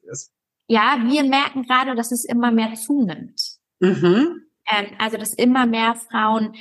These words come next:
Speaker 2: gar nicht arbeiten gehen dürfen. So, und das deswegen auch nicht tun. Das Ziel hinter dieser Gewaltform ist wieder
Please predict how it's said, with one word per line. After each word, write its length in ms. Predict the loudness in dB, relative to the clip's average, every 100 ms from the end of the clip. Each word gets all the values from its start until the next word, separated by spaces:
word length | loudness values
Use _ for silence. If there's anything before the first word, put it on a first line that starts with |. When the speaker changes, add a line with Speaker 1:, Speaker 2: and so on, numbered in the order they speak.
| -20 -4
Speaker 2:
gar 180 | 0 0
nicht 220 | -4 -2
arbeiten 520 | 0 2 0 -2 -8
gehen 380 | -4 -2 -2 2
dürfen. 560 | 4 4 2 -4 -6 _ _ _ _ _ _ _ _ _ -6
So, 200 | -4 -2
und 180 | -4
das 180 | -6 0
deswegen 520 | 2 2 0 -2 -2
auch 200 | -2 -2
nicht 280 | -4 -6 -8
tun. 400 | -2 -2 -2 _ _ _ _ _ _ _ _ _ -4
Das 220 | -4 -2
Ziel 340 | 0 2 4
hinter 360 | 4 0 2 0
dieser 300 | 0 -2 -2
Gewaltform 760 | 0 0 0 0 -4 -2 -2 -4
ist 240 | -10 -6
wieder 320 | -4 0 2